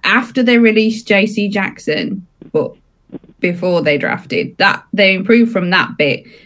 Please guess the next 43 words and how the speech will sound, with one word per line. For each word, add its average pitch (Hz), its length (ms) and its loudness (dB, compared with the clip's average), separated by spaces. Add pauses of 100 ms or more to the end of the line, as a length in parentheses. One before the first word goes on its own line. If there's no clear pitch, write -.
(120)
But 196 100 2
if 202 160 0
you're 185 220 -2
kind 202 220 -2
of 196 60 -2
counting 220 420 2
J 175 180 0
C 180 180 -6
Jackson, 175 460 -4
then 160 200 -2
it, - 160 -4
it's - 260 -8
not 170 160 -4
really 170 300 -2
either. 175 460 0
So 175 280 -4 (440)
I 220 180 4
think 466 160 2
it's 240 180 2
a 226 40 0
little 196 240 0
bit 190 160 -2
tricky 247 340 0
to 202 100 -4
say 220 240 0
at - 100 -4
this 175 160 -6
stage, 180 340 0
not - 160 -2
to 220 80 -4
sort 226 180 -2
of 196 120 -2
do 190 120 -4
the 196 80 -2
whole 185 180 -2
sitting 185 260 -2
on 175 120 -2
the 175 100 -4
fence 175 300 -4
like - 160 -8
Paddy 165 260 -4
said, 175 300 -2
but 175 180 -2